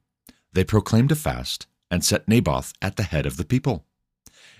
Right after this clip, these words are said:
And the two worthless men came in and sat opposite him. And the worthless men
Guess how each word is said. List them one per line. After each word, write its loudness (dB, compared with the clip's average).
And 4
the 6
two 6
worthless 2
men -2
came 4
in -2
and 0
sat 0
opposite 0
him. -8
And 0
the 4
worthless 2
men -2